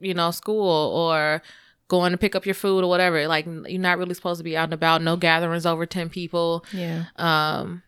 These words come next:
Speaker 1: all of that stuff. So it's, it's gonna be interesting. Um, I don't know. I'm, again, I'm not a big holiday person. I, it's certain ones I love,
Speaker 2: Mm-hmm.
Speaker 1: but the ones that used to mean the most to me, I think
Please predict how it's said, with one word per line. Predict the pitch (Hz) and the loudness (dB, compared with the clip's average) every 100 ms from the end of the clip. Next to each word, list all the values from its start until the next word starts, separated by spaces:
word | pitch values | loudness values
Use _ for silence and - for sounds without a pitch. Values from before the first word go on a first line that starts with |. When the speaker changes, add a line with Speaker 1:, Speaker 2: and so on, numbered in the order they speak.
| - | -6
Speaker 1:
all | 175 190 | 0 4
of | 196 | 4
that | 165 | 2
stuff. | - 156 156 | 0 -2 -2
So | - 170 | -2 -2
it's, | 190 214 | -4 0
it's | 214 226 | 0 2
gonna | 302 311 | 2 2
be | 311 | 2
interesting. | 226 240 247 233 220 202 202 208 | 2 2 0 2 0 0 0 -2
Um, | - 180 180 180 180 185 - - _ _ _ _ _ _ - | 0 2 2 0 -2 -8 -14 -20 _ _ _ _ _ _ 0
I | 254 339 | 2 4
don't | 427 415 | 4 4
know. | 339 170 | 4 6
I'm, | - 202 220 220 196 | 4 2 0 -4 0
again, | 202 220 233 240 240 247 254 _ - | 2 4 4 2 0 -4 -12 _ -6
I'm | 185 196 | -2 2
not | 208 | 2
a | |
big | 196 202 202 | 4 2 4
holiday | 196 196 196 202 | 2 4 2 2
person. | 208 196 196 196 190 190 196 208 | 2 0 0 -2 -2 -2 -4 -2
I, | 190 | 0
it's | 160 208 | 2 4
certain | 254 247 233 | 4 4 4
ones | 214 196 | 4 6
I | 180 | 6
love, | 170 151 139 143 - - | 6 6 4 -2 -8 -6
Speaker 2:
Mm-hmm. | 190 202 190 | -2 -2 2
Speaker 1:
but | 202 208 | 2 4
the | 202 | 2
ones | 202 214 220 | 2 4 4
that | 202 | 2
used | 190 196 - | 2 -2 0
to | |
mean | 190 190 185 175 | 0 2 0 0
the | 175 | 0
most | 175 175 180 - | 2 2 2 -2
to | 190 | -2
me, | 180 170 160 - | 0 0 -2 -2
I | 165 | -4
think | 170 180 165 151 - | -2 0 -2 -4 -14